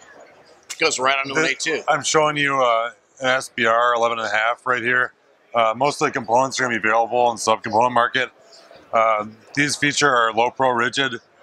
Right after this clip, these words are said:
Speaker 2: rails with their seventeen four flush cup swivels, uh, screwed into the barrel nut. They have our four piece rail shield,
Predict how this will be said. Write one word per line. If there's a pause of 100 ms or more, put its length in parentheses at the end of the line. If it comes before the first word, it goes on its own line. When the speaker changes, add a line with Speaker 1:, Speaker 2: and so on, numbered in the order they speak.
(200)
Speaker 2:
rails
with
their
seventeen
four
flush
cup
swivels, (440)
uh, (100)
screwed
into
the
barrel
nut. (1000)
They
have
our
four
piece
rail
shield,